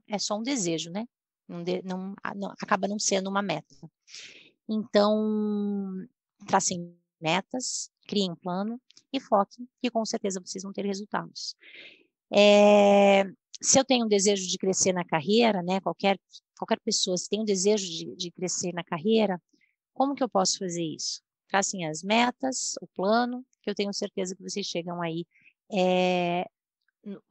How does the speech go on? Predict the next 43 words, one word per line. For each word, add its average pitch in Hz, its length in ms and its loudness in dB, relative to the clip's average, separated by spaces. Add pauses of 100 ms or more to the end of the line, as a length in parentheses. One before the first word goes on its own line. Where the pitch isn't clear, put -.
com 190 300 -6
resultados 185 680 -2
satisfatórios, 160 880 -6
né? 185 180 -2
Ninguém 185 260 -6
chega 208 320 0
a 196 80 4
caminho 208 380 -2
nenhum, 233 580 0 (800)
é, 202 180 2
ni-, 220 240 -2
ninguém 294 280 2
chega 214 320 4
a - 20 8
um 208 80 0
caminho 208 400 0
diferente 190 580 -2
se 247 100 -4
faz 233 240 -2
tudo 240 160 -8
igual, 170 380 2
você 165 220 -6
precisa 175 300 -6
fazer 170 220 -4
diferente. 165 640 -6 (140)
Então, 175 300 -4
eu 175 100 -2
acho 175 220 0
que 180 80 -4
a - 20 -4
grande, 185 420 -4
minha 190 220 -4
grande 202 320 -4
dica 175 380 -6
aí 185 260 -4 (580)
é - 60 -10
tracem 185 360 0
as 180 120 -6
metas 175 720 -4 (200)
e 202 200 -6 (160)
tracem - 360 -2
um 196 80 -10
plano. - 260 -12